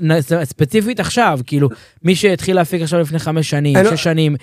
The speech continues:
Speaker 1: אה, זה, זה משהו שיבוא לכם, זאת אומרת, עשור מהיום, שאני אמשיך עם המוזיקה וזה, אז ברור שאני
Speaker 2: אה,
Speaker 1: כבר, אתה
Speaker 2: מה זה
Speaker 1: יודע.
Speaker 2: תדע? אתה, אתה, עשור מהיום אתה גם יהיה לך את הצבע, כאילו, ה-, הגוון שלך, הוא יהיה שלך,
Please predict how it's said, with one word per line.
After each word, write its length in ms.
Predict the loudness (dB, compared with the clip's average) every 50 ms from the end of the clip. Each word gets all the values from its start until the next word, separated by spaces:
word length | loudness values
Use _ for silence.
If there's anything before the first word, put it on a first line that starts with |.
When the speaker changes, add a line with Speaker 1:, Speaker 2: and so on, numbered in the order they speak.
| -10 -20 _ _ _ _ -4
Speaker 1:
אה, 80 | -4 -4
זה, 260 | -2 0 2 2 2
זה 120 | 2 2 0
משהו 180 | 0 0 0
שיבוא 180 | 0 0 0 0
לכם, 200 | 0 2 0 0
זאת 120 | 0 0 0
אומרת, 280 | 0 0 0 -2 -8 -18 _ _
עשור 360 | -8 -6 0 2 2 4 4
מהיום, 460 | 2 2 4 4 4 4 2 0 -2 -4 -8 _ _ _ _ _ _ _ _ _
שאני 340 | _ -8 -4 -2 0 0 0
אמשיך 380 | 0 -2 -2 0 0 0 0 0
עם 100 | -2 0
המוזיקה 460 | 0 0 0 0 0 0 0 -2 -2 0
וזה, 360 | -2 -2 0 0 0 0 -2 -6 -10 _ _ _ _
אז 140 | -20 -20 -12
ברור 240 | -6 -2 0 0 0
שאני 400 | 0 -2 -2 -2 0 0 0 0 -2
Speaker 2:
אה, 60 | -2
Speaker 1:
כבר, 100 | -2 -2
אתה 80 | -2 0
Speaker 2:
מה 120 | 0 2
זה 60 | 2 0
Speaker 1:
יודע. 140 | 0 -2
Speaker 2:
תדע? 220 | -2 -2 -2 -2 -4
אתה, 260 | -4 -6 -6 -6 -8
אתה, 200 | -6 -6 -4 -6 -4 -6 -8 -8
עשור 240 | -6 -6 -2 -2 0
מהיום 180 | 2 2 0 0
אתה 120 | -2 -2
גם 180 | -2 -2 0 0
יהיה 80 | -2
לך 100 | -2 -2
את 100 | -4 -4
הצבע, 300 | -4 -4 -2 -2 -2 -2 -4 -8 _ -12
כאילו, 220 | -6 -4 -2 -2 -2
ה-, 180 | -4 -4 -6 -6 -6
הגוון 460 | -8 -8 -8 -6 -4 -2 -2 0 -2 -2
שלך, 140 | -2 -2
הוא 140 | 0 0 0
יהיה 100 | 0 0
שלך, 220 | 0 -2 -2 -4